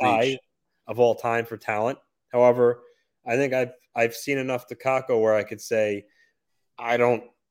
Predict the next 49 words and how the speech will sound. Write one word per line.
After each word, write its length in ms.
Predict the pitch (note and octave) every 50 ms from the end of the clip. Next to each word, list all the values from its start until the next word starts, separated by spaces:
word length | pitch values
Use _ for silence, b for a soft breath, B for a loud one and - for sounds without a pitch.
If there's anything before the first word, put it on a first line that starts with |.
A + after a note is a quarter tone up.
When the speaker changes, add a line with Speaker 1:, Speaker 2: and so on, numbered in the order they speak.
| _ _ -
Speaker 2:
I 120 | A2+ A#2+
don't 240 | C3 C#3 C3+ C3+ B2+
think 200 | B2+ C3+ B2+ A#2
it's 140 | A#2+ A2+ A2+
a 60 | A#2
guarantee 560 | A2+ A#2 A2+ A2+ A#2 A2+ G#2 - - A#2+ A2+
at 80 | A2 G#2
all 300 | G#2+ G2+ G2+ G#2 G#2+ A2
that 120 | A2 G2+
he 100 | G2 G#2
becomes 440 | G#2 G#2+ G2+ - - G#2+ G#2 G#2 G2
a 60 | G2
better 260 | F#2 G2 G2+ G2+ G2+ F#2
player 380 | - - G2+ G2 G2 G2 G2
than 120 | F#2+ F#2+ F#2+
what 120 | F#2 G2
Mark 240 | G2+ F#2+ F#2 F2+ -
Scheifele 460 | - G2 F#2+ F#2+ - - G#2 G2 F#2+
already 280 | F#2 F#2 F#2 F#2+ F#2 F#2
is 140 | F#2 F#2
right 180 | F#2+ F#2+ F#2+ F#2+
now. 300 | G2 F#2+ F#2+ G#2 A2+ A2+ _ _ _ _ _ _ _ _ -
Um, 360 | G2+ G2+ G#2 G#2 G2+ G#2 G#2+
so 180 | G#2+ C3 B2+ A#2+
for 140 | B2 B2+
me, 440 | A#2+ A#2+ A#2+ C3+ D#3+ F#3 G3 F#3 _ _ _ _ _ _ _ _ _ _ _ -
I 140 | - B2+ C#3+
would 160 | D#3 D#3 D3
move 260 | C#3+ E3 F#3 F3 - -
Kakko 420 | - A2+ G2+ F#2+ - G#2+ G2 F#2+
in 80 | F#2 F#2
a, 200 | F#2 F#2 - A#2+
in 60 | G2+
a 20 | F#2
package 460 | - - F#2+ F2 E2+ - F2 E2+ -
for, 240 | - F2+ E2+ E2 _ _
for 120 | - G2 F2
Scheifele. 480 | - F2 E2 D#2+ D#2+ - - D#2+ D#2+ _ _ _ _ _ _ _ _ _ _ -
I 80 | A2 C3+
Speaker 1:
And, 80 | D3
Speaker 2:
would. 200 | D3 B2+ - - _ _ _ _ _ - - - _ _ _ _ _ _ _ _ _ _ _ -
Speaker 1:
and 280 | C3+ C#3 C#3+ D3 D3+ -
you 100 | E3 E3+
know 120 | F3 F#3+ G3
what? 100 | G#3 F#3+
I 100 | G3 G3+
would 140 | F#3+ G3
do 180 | D#3+ G#3+ A#3+ F#3
it. 120 | B2+ G#2